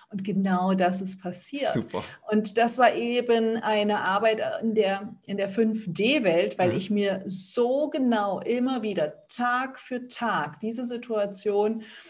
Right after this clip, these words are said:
Speaker 1: vorgestellt habe und ich habe sie gelebt, ich habe das Kind gespürt, ich habe das rausgeatmet und, und dann kam der Tag und es kam genauso, wie ich es mir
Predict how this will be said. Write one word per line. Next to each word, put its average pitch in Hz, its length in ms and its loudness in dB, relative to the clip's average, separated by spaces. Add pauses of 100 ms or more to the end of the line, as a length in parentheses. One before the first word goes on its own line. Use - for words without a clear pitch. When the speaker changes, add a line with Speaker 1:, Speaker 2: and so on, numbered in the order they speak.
(180)
Speaker 1:
vorgestellt 247 880 2
habe 240 160 2
und 214 120 0
ich 190 140 -6
habe 220 160 -4
sie 202 160 -4
gelebt, 247 460 2
ich 214 100 -8
habe 220 100 -8
das 196 200 -8
Kind 247 240 2
gespürt, 294 480 0
ich - 80 -4
habe 220 100 -6
das 190 180 -4
rausgeatmet 220 960 2 (360)
und, 233 480 4
und 226 100 4
dann 233 180 8
kam 233 380 6
der 269 220 6
Tag 247 340 4 (240)
und 190 160 -6
es 185 160 -8
kam 202 240 -6
genauso, 180 880 0
wie 175 140 0 (120)
ich - 240 -6
es 185 280 -8
mir 170 400 -4